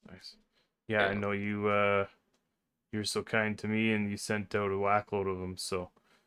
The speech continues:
Speaker 1: uh, I mean, I might end up popping those pretty soon. I got a two-by-four waiting for a couple of them. But, uh,
Speaker 2: Nice.
Speaker 1: so you got Supreme Leader as well. What kind of crosses, uh, are you working with in those,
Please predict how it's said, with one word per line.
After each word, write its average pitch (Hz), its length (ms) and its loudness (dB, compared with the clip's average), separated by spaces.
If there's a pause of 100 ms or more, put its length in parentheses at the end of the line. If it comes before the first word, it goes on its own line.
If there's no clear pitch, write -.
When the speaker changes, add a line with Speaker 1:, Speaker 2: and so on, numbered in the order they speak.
(380)
Speaker 1:
uh, 90 340 -6 (220)
I 104 80 -10
mean, 95 160 -6
I 95 60 -4
might 98 300 -4
end 101 180 -2
up 92 120 -4
popping 101 340 -4
those 101 240 -4
pretty 98 260 -6
soon. 127 440 0 (260)
I 92 140 -6
got 92 180 -8
a 90 40 -14
two-by-four 98 640 -6
waiting - 300 -8
for - 180 -4
a 92 40 -2
couple 98 360 -6
of 98 60 -4
them. 95 280 -6 (1400)
But, - 280 -6
uh, 95 280 2 (200)
Speaker 2:
Nice. 92 360 -8
Speaker 1:
so - 160 0
you 117 120 4
got 117 180 4
Supreme 120 460 0
Leader 113 280 4
as 104 160 -2
well. 113 240 6
What 104 120 -6
kind 110 180 -2
of 101 60 -6
crosses, 104 680 -2
uh, 101 40 -2
are 98 320 0
you 95 120 -4
working 95 260 -4
with 95 240 -8
in 98 60 -10
those, 95 380 -8